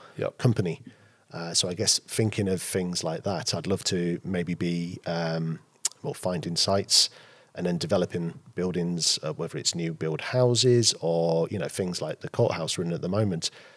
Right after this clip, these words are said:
Speaker 2: and then, uh, selling them for profit at the end. So we kind of, uh, have in-house the process
Speaker 1: Yep.
Speaker 2: from beginning to end, really. That's, that's kind of the grand vision.
Speaker 1: Yeah, okay. So, so at the moment there's a, there is, there's walls, there's, there's different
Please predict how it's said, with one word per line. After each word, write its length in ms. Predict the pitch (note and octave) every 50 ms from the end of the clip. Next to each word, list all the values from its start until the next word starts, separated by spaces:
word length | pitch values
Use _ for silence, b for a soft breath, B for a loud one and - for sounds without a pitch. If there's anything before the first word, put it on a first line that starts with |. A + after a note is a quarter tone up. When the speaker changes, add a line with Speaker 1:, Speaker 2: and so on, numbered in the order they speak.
| B B B B B
Speaker 2:
and 140 | - F2+ F2
then, 340 | F2 F2 F2 F2 F2 F2+ F2+ -
uh, 280 | F2 E2+ E2+ E2+ E2+
selling 320 | E2 - - G2+ F#2+ F2+ E2+
them 120 | F2 F2 E2+
for 140 | - -
profit 340 | F#2 - G#2+ F#2 - - -
at 100 | G2 F#2
the 120 | - G2+ G#2
end. 240 | A2+ C#3 C#3 - - -
So 180 | - - - D#2+
we 160 | E2 F#2 E2+
kind 300 | - - E2+ F2 E2+ E2
of, 260 | D#2+ C#2+ - - - _ _ _ _ -
uh, 220 | D#2 D2+ D#3+ -
have 280 | - - - - - -
in-house 460 | E3+ - E2 - - F2+ E2+ - -
the 80 | - D#2
process 480 | - F2 E2+ E2 - - E2 D#2+ -
Speaker 1:
Yep. 120 | A2 F2+ E2+
Speaker 2:
from 240 | E2+ E2 E2 - - _ - -
beginning 300 | - - - F#2+ F2 E2+
to 160 | - - E2+ E2+
end, 200 | G2 A2+ A#2 -
really. 260 | F2 D#2+ D#2 D#2 - -
That's, 280 | - D#2+ - - - -
that's 220 | - - - -
kind 220 | - - F2+ F2+ E2+
of 80 | E2 -
the 80 | E2+
grand 400 | D#2 - F#2 F2 F2 E2+ E2+ D#2+
vision. 340 | - - F#2 - - D2 D2+ - b b b b b b
Speaker 1:
Yeah, 160 | - G2+ F2+
okay. 300 | F#2 F#2 - - F#2+ F2+
So, 300 | - - - A2+ G#2+ -
so 220 | - - - A#2
at 60 | F#2+
the 80 | G#2+ A#2
moment 260 | B2 C3 B2+ A#2 A2
there's 260 | G#2+ G#2+ G#2 G2 -
a, 220 | A2+ G2 G2 F#2+ - b b b b b b b b
there 180 | - G#2+ A2 A2
is, 200 | G#2+ G2+ G#2 - - -
there's 340 | - - - A#2 A2+ G#2 F#2
walls, 500 | G2+ A#2 A#2 G#2 F2 F#2+ C3 C#3+ C#3+ -
there's, 260 | - A2+ G2+ F2+ - -
there's 160 | - F#2+ -
different 420 | - C3+ - - A2+ G2 G2+ -